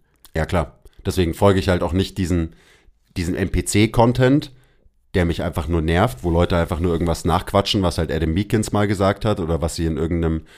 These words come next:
ähm, Research Review von Eric Helms gelesen haben oder so. Ähm, sowas folge ich nicht, sondern halt Leuten, die auch eine eigene Meinung haben und selber denken können. Und sorry, aber davon gibt's auffällig wenige,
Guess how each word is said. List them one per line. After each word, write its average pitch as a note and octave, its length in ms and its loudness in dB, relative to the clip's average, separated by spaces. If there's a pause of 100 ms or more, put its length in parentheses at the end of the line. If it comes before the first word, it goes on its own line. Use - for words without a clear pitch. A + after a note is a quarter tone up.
(320)
ähm, D#2+ 180 -2
Research F#2+ 400 2
Review F#2+ 360 2
von F2 160 -2
Eric D#2+ 260 0
Helms G#2 300 2
gelesen A2 400 0
haben A2 260 2
oder G#2+ 220 0
so. A2 240 0 (420)
Ähm, E2 260 0
sowas F#2 280 2
folge F#2+ 180 2
ich G2 80 -8
nicht, G#2+ 160 0
sondern F#2+ 240 0
halt F#2+ 120 0
Leuten, G2 300 2
die F#2+ 380 -2
auch - 240 -4 (100)
eine F2 140 -2
eigene F2 220 0
Meinung F2 300 2
haben F2 220 2
und E2 80 0
selber E2 240 2
denken C#2+ 300 -4
können. B1+ 240 -10 (500)
Und D#2 400 -2
sorry, G2 460 4
aber E2 180 0
davon E3 280 0
gibt's - 180 -4
auffällig D2+ 480 -2
wenige, D2 560 -2